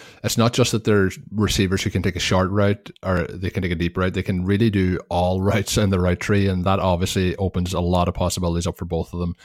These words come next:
Uh, and it's, it's, uh, you know, I, I have to say that <laughs> they're just, uh, such a good combination. Another super combination at the wide receiver position,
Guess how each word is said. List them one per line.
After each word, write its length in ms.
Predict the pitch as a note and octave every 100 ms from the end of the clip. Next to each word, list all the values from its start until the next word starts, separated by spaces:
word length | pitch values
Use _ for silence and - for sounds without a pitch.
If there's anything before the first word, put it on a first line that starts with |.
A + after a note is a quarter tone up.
| - _ -
Uh, 240 | E2+ D#2+ D#2
and 160 | E2+ D2+
it's, 320 | F2+ - -
it's, 320 | F#2+ - - F#2+
uh, 260 | E2+ D#2+ D#2+ _ _ E2+
you 60 |
know, 140 | E2+ -
I, 140 | E2+ E2 F2
I 40 | E2+
have 220 | F#2 -
to 80 | -
say 220 | F#2 E2+
that 140 | E2+ -
<laughs> 80 | -
they're 200 | F2 E2+
just, 240 | E2+ -
uh, 100 | F2
such 240 | D#2+ F#2+ -
a 40 |
good 160 | E2+ -
combination. 480 | F2+ F2 F2 - G2+
Another 360 | G#2+ B2 A#2 - - - -
super 300 | - G#2 G2+
combination 480 | G2 F#2+ F#2+ F#2
at 60 | F#2+
the 80 | F#2+
wide 160 | F#2
receiver 260 | F2+ F#2+ F2
position, 440 | F2+ F2+ - F#2